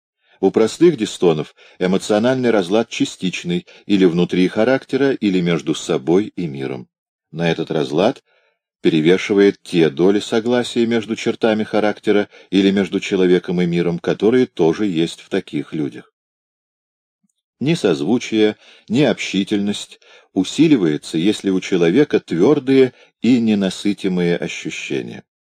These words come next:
А если он, кроме того, ещё и Марс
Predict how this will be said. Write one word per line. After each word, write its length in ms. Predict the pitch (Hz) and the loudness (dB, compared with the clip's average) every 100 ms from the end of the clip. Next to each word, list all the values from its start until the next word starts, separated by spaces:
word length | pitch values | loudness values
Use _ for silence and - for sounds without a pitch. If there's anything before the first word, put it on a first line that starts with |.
| _ _ _ - - | _ _ _ -20 -10
А 100 | 87 | 0
если 320 | 90 117 - 113 | 2 2 2 4
он, 160 | 113 | 4
кроме 320 | 104 110 104 | 2 0 2
того, 260 | 98 98 98 | 2 2 4
ещё 320 | 92 - 95 | 2 0 0
и 180 | 95 92 | 2 2
Марс 640 | 82 101 131 95 - - | 0 2 2 2 -4 -18